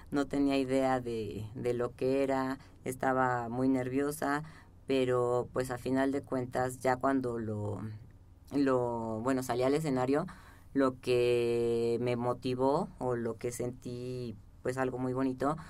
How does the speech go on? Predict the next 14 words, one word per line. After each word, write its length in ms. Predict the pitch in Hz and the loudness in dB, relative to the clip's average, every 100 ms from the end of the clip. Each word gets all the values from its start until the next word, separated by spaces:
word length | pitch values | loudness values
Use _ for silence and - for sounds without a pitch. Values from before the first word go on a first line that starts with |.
| - - | -18 -20
fue 300 | - 135 131 | -4 0 2
que 380 | 131 135 127 127 | 2 4 4 4
dos 200 | 127 131 | 2 0
compañeros, 720 | 139 151 139 131 127 143 156 | -2 0 2 2 0 -2 -4
en 140 | 143 131 | -4 -2
ese 200 | 135 131 | -2 -2
tiempo 300 | 131 131 135 | -2 0 2
ya, 180 | 123 123 | 4 4
ya 120 | 127 | 4
había 180 | 123 117 | 4 2
regresado 420 | 123 113 117 113 | -2 -2 -4 -2
a 40 | |
la 120 | 120 | -2
universidad, 580 | 117 117 110 120 113 135 | -4 -4 -4 -4 -4 -6